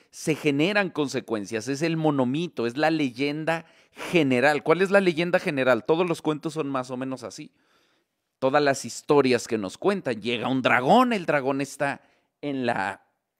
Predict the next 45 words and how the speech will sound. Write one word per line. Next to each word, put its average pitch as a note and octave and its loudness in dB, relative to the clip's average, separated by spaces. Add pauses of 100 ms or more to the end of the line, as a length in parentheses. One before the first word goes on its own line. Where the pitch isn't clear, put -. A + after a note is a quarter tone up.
(460)
Llega D#3+ 4
el F#3+ 2
dragón E3 4
y G#3 -2
está F3 -4
en F#3+ -2
la F#3 -4
cueva A3 6
y G#3 4
tú G#3+ -4
lo G#3 4
ves A3 -2
en G3 0
la E3+ -2
cueva. C#3+ 4
El A#2 0
dragón C3+ 0
es F#3 -6
un F3 -8
problema, D3 2
el A2 -2
dragón C3+ 2
es E3 -2
una D#3+ -2 (260)
metáfora D3+ 0
de C#3+ 0
los B2+ -2
problemas C3 -2
que B2 -8
se A2+ -6
avecinan. F#2+ -10 (720)
Y E3 -8
tú G3+ 0
tienes F#3+ 4
la F3+ 6
decisión E3 0
de D#3 0
salir D3+ -4 (420)
a D3 -4
confrontar C3 2
los A2 -2
problemas, A2 0
de A#2+ -2
tomar C3+ 4
responsabilidad C3+ 0